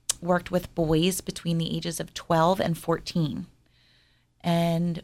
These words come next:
we were in charge of overseeing their time at Carson, the communication they had or didn't have with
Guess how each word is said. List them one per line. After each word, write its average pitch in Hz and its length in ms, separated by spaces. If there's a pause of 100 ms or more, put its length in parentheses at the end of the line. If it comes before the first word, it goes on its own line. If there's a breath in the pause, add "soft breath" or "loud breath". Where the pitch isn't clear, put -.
we 180 340
were 175 560
in 185 140
charge 185 540
of 165 580 (360)
overseeing 175 760
their 165 340
time 170 380
at - 80
Carson, 190 580 (400 soft breath)
the - 80
communication 175 680
they 175 120
had 170 440
or 165 120
didn't 165 420
have 160 420
with 160 360